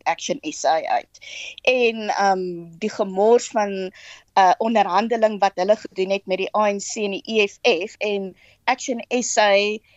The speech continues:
is nie, ehm, publiek, in die publiek so ge-, ehm, verbind met die A N C en die E F F nie. En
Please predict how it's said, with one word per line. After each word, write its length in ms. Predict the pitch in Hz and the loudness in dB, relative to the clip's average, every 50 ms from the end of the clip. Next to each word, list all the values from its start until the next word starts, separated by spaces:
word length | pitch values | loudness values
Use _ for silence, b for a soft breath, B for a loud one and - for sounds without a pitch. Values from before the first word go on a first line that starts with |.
| _ - | _ -8
is 180 | - 226 - | -6 -4 -2
nie, 480 | 302 302 330 302 285 277 269 254 - - _ _ _ _ _ - | 0 2 2 2 0 0 -2 -4 -6 -8 _ _ _ _ _ 0
ehm, 540 | - 247 254 220 202 202 196 190 190 190 185 _ | 4 6 6 6 6 6 4 2 0 -4 -6 _
publiek, 400 | - 233 190 170 202 226 269 262 _ _ - | -4 -4 -4 -2 -2 -2 -2 -2 _ _ -6
in 80 | 226 | -4
die 80 | 233 226 | -4 -2
publiek 360 | - 240 196 202 233 226 - | -4 -4 -4 -4 -6 -8 -4
so 240 | - - - 277 302 | -4 0 4 4 2
ge-, 500 | - - - 240 220 214 202 196 190 185 _ b b b b b b _ - | 2 4 4 6 6 6 6 4 2 0 _ b b b b b b _ 0
ehm, 360 | 202 196 190 185 185 190 190 | 2 4 4 2 2 0 -6
verbind 540 | - - 196 160 - - 208 262 370 370 - | -6 -6 -6 -4 0 2 2 2 2 0 -4
met 120 | 233 208 | -4 -2
die 140 | 196 - - | -2 0 0
A 100 | 180 180 | 0 -2
N 80 | 180 185 | -2 -4
C 140 | - - 190 | -6 -6 -4
en 100 | - 185 | -4 -4
die 120 | 175 - | -4 -4
E 180 | - 190 185 180 | -2 0 0 0
F 80 | 180 - - 185 185 175 | 0 -2 -2 -2 -2 -2
F 80 | - - | -2 -4
nie. 300 | 202 196 214 262 294 B B B B B B - | -4 -4 -4 -4 -6 B B B B B B 0
En 280 | 240 240 226 226 214 | 0 2 0 -2 -6